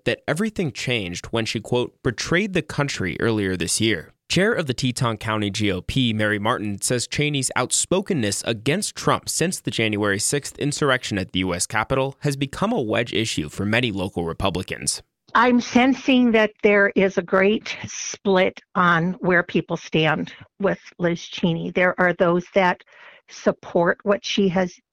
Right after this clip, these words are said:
Speaker 2: is doing regarding participating in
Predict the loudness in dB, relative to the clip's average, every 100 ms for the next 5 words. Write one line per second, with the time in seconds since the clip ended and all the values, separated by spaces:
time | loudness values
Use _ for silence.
0 | _ -4 -2 0 2 4 2 2 0 0
1 | 0 2 0 -2 -8 _ -2 -2 -2 -2
2 | -4 -2 0 2 2 2 0 0 2 2
3 | 0